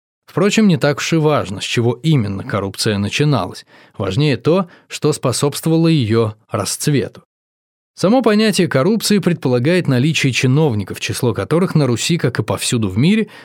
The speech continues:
разрасталось по мере роста самого государства и укрепления государственности. Но штука в том, что до восемнадцатого века чиновное братье жалования не получало,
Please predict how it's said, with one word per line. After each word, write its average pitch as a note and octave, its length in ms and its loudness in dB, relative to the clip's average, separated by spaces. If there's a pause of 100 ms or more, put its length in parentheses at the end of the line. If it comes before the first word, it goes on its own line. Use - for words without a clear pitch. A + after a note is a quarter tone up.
разрасталось F3 680 0
по - 120 -2
мере F#3+ 320 2
роста F3+ 480 0 (280)
самого F3 400 2
государства F#3+ 680 0
и G#2 60 -4
укрепления B2+ 600 0
государственности. B2+ 1120 -4 (340)
Но B2 120 0
штука C#3 300 0
в - 80 -10
том, C#3+ 320 0 (220)
что A#2+ 500 2
до B2 220 0
восемнадцатого B2+ 680 0
века F3+ 380 0 (480)
чиновное A3+ 480 2
братье G3 480 0
жалования F#3 720 2 (180)
не D#3+ 180 4
получало, F3 720 0